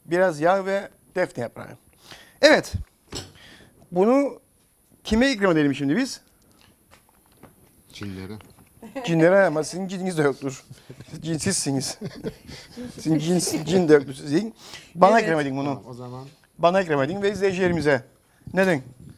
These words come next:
Speaker 1: Erhan hocam.
Speaker 2: Öyle yapacağız.
Speaker 1: Evet.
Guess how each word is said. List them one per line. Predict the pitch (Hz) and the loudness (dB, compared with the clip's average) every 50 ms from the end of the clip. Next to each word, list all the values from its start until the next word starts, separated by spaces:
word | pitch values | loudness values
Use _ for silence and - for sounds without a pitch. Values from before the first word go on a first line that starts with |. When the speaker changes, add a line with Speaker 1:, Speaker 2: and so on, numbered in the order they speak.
| - 127 - | -18 -8 -4
Speaker 1:
Erhan | 147 135 151 | -2 0 2
hocam. | 151 143 123 127 120 | 2 2 0 0 -2
Speaker 2:
Öyle | 131 139 | -2 -4
yapacağız. | 127 107 101 87 87 87 85 - - - - - - - - - - - - - - - - - - 196 196 190 190 196 | -8 -8 -10 -14 -16 -18 -20 -20 -20 -20 -20 -20 -20 -20 -20 -20 -20 -20 -20 -20 -20 -20 -20 -18 -18 -16 -16 -10 2 6
Speaker 1:
Evet. | - 240 254 202 180 - | 8 8 8 6 4 0